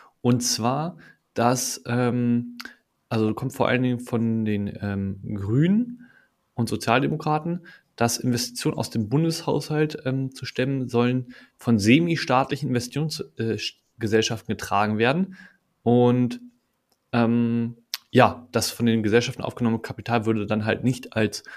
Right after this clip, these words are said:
ja, sag ich mal, der Haushaltsgesetzgebung unterliegen. Man könnte da frei verfügen, ähm, und die Schuldenbremse würde halt damit umgangen werden.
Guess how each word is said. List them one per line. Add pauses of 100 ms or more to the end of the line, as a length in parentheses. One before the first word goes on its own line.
(520)
ja,
sag
ich
mal,
der
Haushaltsgesetzgebung
unterliegen.
Man
könnte
da
frei
verfügen,
ähm, (380)
und
die
Schuldenbremse
würde
halt
damit
umgangen
werden.